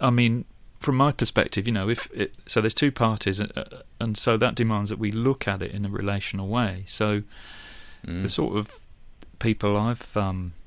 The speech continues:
Speaker 1: talked to about this sort of thing, that, that baffling moment where they won't let go of the
Speaker 2: Yeah.
Speaker 1: attachment,
Speaker 2: Mm.
Speaker 1: you know, in relational terms, it's always seemed to me like,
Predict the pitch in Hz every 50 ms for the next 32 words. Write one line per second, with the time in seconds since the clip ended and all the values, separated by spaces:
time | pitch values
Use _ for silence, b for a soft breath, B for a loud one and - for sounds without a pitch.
0 | - - - - - - - - - - 110 110 - - - 98 92 90 87 90
1 | - 92 92 92 - - 92 - - - 101 87 87 90 - - 92 87 87 87
2 | 90 104 101 - - - - - - - - - - - - - - - - -
3 | - - 110 110 110 110 110 113 110 - 110 - 120 123 135 - - - 113 110
4 | 107 110 120 135 131 110 95 92 98 110 110 110 107 98 101 98 98 101 107 107
5 | 104 92 90 - - - - - - - 104 101 - - - 110 107 107 120 120
6 | - - - 107 107 107 - - - - 113 101 92 - - 98 92 - - 123
7 | 117 120 - 80 76 - 85 - - - 101 - - B B B B B B B
8 | B B B B - 92 90 87 85 - - 117 107 98 98 117 120 113 110 107
9 | 117 127 151 - - - 131 110 - - - 90 87 85 82 90 92 - - -
10 | - 135 131 131 120 107 - - 123 110 104 - - 110 104 104 104 101 98 101
11 | 101 98 98 98 98 104 - - -